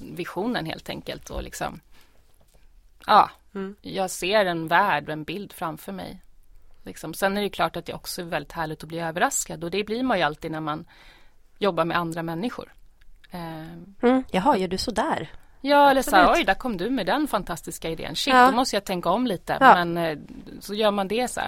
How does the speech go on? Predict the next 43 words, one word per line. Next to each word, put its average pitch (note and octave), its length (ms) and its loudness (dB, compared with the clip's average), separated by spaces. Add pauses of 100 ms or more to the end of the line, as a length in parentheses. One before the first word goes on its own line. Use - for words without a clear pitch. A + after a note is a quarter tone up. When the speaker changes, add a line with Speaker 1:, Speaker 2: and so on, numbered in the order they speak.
Speaker 1:
"Ja, A3+ 220 -4
mm, A#3 480 -8
ja." A3 480 -6 (440)
Och - 60 -14
sen G3 220 -4
bara, D3+ 100 -2
"Jo, G#3 200 -6
det B3 80 -8
är - 20 -6
klart - 260 -10
att - 120 -16
vi, F#3+ 60 -14 (120)
det F#3 100 -10
ska - 140 -12
vara F3+ 120 -10
så - 100 -12
här." F3+ 360 -4
Så - 120 -12
här. - 160 -14 (1080)
Speaker 3:
Och B3+ 80 2
Speaker 1:
Så - 20 2
Speaker 3:
så B3 160 6
Speaker 1:
får B3+ 60 6
man A3+ 180 4
presenter G#3 560 -2
av D#3+ 120 -4
andra, E3 400 -6
liksom. C4 360 2
Speaker 3:
Exakt. A3 340 0
Det A#3 80 -4
spännande C4 380 6
är A#3+ 40 6
att G3 60 -2
så A3 120 0
funkar A#3 300 -2
det F#3 100 -2
på - 100 -2
alla G3+ 260 4
arbetsplatser, F#3 560 0
fast - 160 -8
under F3+ 140 -2
andra F3+ 220 -2
former. G#3 540 2